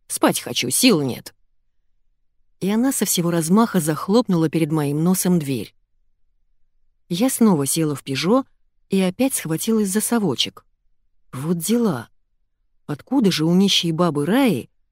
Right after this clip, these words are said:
взялся уникальный серебряный сервиз? Может, его и не было? Может, ложечка не имеет к нему никакого отношения?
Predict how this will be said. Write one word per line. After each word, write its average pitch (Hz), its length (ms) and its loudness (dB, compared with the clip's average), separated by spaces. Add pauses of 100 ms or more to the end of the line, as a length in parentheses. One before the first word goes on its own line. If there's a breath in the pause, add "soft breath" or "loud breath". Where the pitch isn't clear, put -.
(100)
взялся 190 480 0
уникальный 180 560 0
серебряный 226 560 2
сервиз? 202 560 -2 (720)
Может, 139 360 -6
его 139 240 -6
и 151 80 -2
не 220 220 4
было? 139 340 -2 (840)
Может, 196 420 0
ложечка 202 540 0
не 165 160 0
имеет 190 300 2
к - 60 -20
нему 160 180 0
никакого 170 480 -2
отношения? 185 760 0